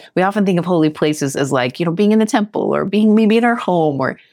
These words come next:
but you can make any place a holy place if you choose to stand for what God would want you to do. So that's what they're making, this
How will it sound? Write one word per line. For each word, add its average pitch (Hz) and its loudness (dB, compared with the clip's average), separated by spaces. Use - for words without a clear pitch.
but 180 -2
you 262 4
can 262 4
make 160 0
any 208 4
place 123 -4
a 156 2
holy 147 0
place 135 -4
if 151 -2
you 175 0
choose 151 -4
to 165 -2
stand 143 -4
for 143 -4
what 135 -6
God 135 -4
would 135 -2
want 135 -6
you - -4
to - -8
do. - -4
So 160 -2
that's 202 -6
what 226 -2
they're 220 2
making, 180 -2
this 170 -2